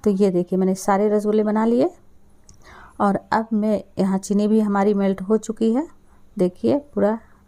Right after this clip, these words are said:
और गरम अच्छे हो गई। थोड़ी सी आंच अब हम बढ़ा देंगे, तेज़ कर देंगे और तेज़ आंच पे ही हमें इस रसगुल्लों को तलना है। तो पहले हम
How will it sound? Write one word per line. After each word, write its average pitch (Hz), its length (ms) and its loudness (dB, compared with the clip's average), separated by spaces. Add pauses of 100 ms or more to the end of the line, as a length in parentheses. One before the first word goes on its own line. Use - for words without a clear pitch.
(420)
और 185 160 0
गरम 185 400 2
अच्छे 185 240 -4
हो 214 80 4
गई। 226 160 2
थोड़ी 226 280 0
सी 220 160 -6
आंच 185 280 0
अब 185 180 0
हम 180 220 0
बढ़ा 180 280 0
देंगे, 214 300 0
तेज़ 196 300 -2
कर 208 180 0
देंगे 233 260 0 (560)
और 202 120 2
तेज़ 240 400 2
आंच 214 200 -2
पे 226 160 0
ही 220 220 -2
हमें 214 260 0
इस 202 220 -4
रसगुल्लों 190 440 0
को 220 160 -2
तलना 175 380 0
है। 165 80 0
तो 185 160 -6
पहले 208 400 2
हम 226 220 0